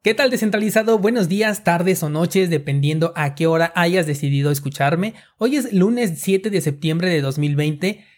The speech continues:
y quiero platicar contigo un tema que surgió, eh, por un contenido que me compartió un descentralizado. Les agradezco mucho que me compartan, eh, todo el contenido que les parece relevante, porque de aquí luego sale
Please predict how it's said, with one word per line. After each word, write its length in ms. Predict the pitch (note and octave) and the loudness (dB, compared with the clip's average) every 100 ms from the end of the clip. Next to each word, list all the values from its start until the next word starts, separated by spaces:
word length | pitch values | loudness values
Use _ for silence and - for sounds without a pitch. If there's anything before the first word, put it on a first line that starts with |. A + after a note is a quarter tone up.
| _ | _
y 120 | F3+ | -4
quiero 220 | E3 C4+ E4 | 0 -2 -2
platicar 420 | G3 D3+ D#3+ D#3+ | -2 0 0 2
contigo 420 | F3+ E3+ D#3 D#3+ | 2 2 0 0
un 160 | E3+ D#3 | 0 0
tema 320 | D3 D#3+ E3 | 0 0 -2
que 120 | D3 | -4
surgió, 600 | C#3+ C#3 C#3 D3+ D#3+ D#3+ - | -2 -4 0 2 2 0 -2
eh, 240 | D3+ D3 | -2 -2
por 180 | C#3+ G3 | 0 0
un 80 | C#4 | 0
contenido 600 | F4 D4+ F3 E3 D#3 E3 | -2 0 2 2 2 0
que 100 | F3 | 0
me 160 | C#3+ C#3 | -2 -2
compartió 500 | C3+ C3+ C3+ D3 D3 | -2 -4 -2 -2 0
un 160 | E3+ E3+ | 2 2
descentralizado. 800 | F3 F3+ D3 C#3 C3+ C#3 C#3 F3+ | 0 0 0 0 -2 -2 -2 -2
Les 160 | E3+ | -2
agradezco 480 | E3+ E3 F#3+ A3+ A3 | 0 2 2 0 -4
mucho 280 | F3+ - G#3 | -4 -6 -4
que 120 | F3 | -2
me 120 | D3 | 0
compartan, 580 | C#3 C#3 D3+ D3+ F3+ F3 - - _ | 0 -2 -2 0 0 -2 -6 -20 _
eh, 200 | D#3+ D3 | 0 0
todo 180 | C#3+ G3 | 2 0
el 80 | E4 | 0
contenido 420 | G3+ D#3+ D#3+ F3 | -2 0 0 0
que 80 | F3 | -2
les 160 | D3 | -2
parece 340 | - C#3 C#3+ F3 | 0 0 2 0
relevante, 600 | D#3+ C#3 C3+ C#3+ D#3 F3 | 2 2 2 0 0 -2
porque 320 | D#3 C#3+ C#3 | -6 -4 -2
de 80 | C#3 | -2
aquí 200 | C#3 E3 | -2 -2
luego 220 | E3+ E3 | 0 0
sale 380 | E3 D3+ E3 | -2 0 -2